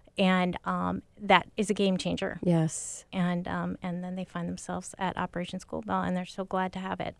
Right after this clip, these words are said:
Speaker 2: Yeah. Wow. Beautiful,
Speaker 1: Yeah.
Speaker 2: beautiful story. Uh, well, and beautiful and sad at the same time. But I, you know, and I,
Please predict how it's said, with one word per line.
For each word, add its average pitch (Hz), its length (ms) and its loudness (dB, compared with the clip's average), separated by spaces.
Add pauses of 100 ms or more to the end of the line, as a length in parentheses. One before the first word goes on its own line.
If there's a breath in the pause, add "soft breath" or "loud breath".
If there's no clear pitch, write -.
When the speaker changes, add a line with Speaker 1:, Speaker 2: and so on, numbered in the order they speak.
(160)
Speaker 2:
Yeah. 165 440 4 (260)
Wow. 160 380 4 (100)
Beautiful, 170 640 4
Speaker 1:
Yeah. 185 140 6
Speaker 2:
beautiful 175 260 4
story. 156 540 4 (800 loud breath)
Uh, 214 160 10
well, 226 280 10
and 220 100 8
beautiful 247 460 8
and 175 120 8
sad 220 200 10
at 185 100 6
the 175 80 6
same 175 260 6
time. 175 360 8
But 185 120 6
I, 190 360 10
you 185 100 6
know, 175 140 8
and 170 100 8
I, 170 120 8